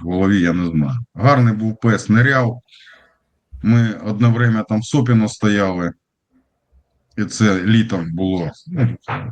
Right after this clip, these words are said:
свободне время. Вийдем там на пляж.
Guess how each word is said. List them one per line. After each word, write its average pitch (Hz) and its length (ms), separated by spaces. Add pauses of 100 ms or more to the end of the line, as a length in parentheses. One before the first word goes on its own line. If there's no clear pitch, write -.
(480)
свободне 117 640
время. 113 480 (680)
Вийдем 98 380
там 90 200
на 95 80
пляж. 90 540